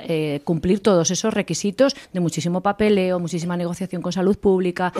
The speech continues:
o sea que es un trabajo que es verdad que ahora, como esto se va a replicar porque es nuevo, pues será mucho más facilitador, ¿no? Para, para todo lo que pueda venir posterior.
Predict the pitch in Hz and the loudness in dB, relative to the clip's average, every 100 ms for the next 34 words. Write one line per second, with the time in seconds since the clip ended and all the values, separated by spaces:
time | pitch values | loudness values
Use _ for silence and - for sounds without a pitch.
0 | - - 170 180 233 226 202 208 220 277 | -8 -2 -2 0 0 0 2 2 2 0
1 | 196 190 226 254 254 208 240 233 175 196 | -2 -4 -2 -2 -2 -2 0 0 -2 -6
2 | - 226 175 185 208 214 214 240 - 165 | -6 -8 -6 -6 -8 -10 -8 -8 -6 -6
3 | 208 214 233 254 - - - - 180 214 | -4 0 2 2 0 -12 -10 -6 -4 -4
4 | 226 214 175 175 - 156 - 147 175 202 | -2 -4 -2 -6 -6 -10 -8 -4 -2 -2
5 | - 196 269 160 156 151 165 165 185 196 | -2 -4 -2 -2 -2 -4 -4 -6 -2 -2
6 | 196 175 190 202 190 208 247 - 151 202 | -2 -2 0 0 -2 -4 -8 -6 -4 -4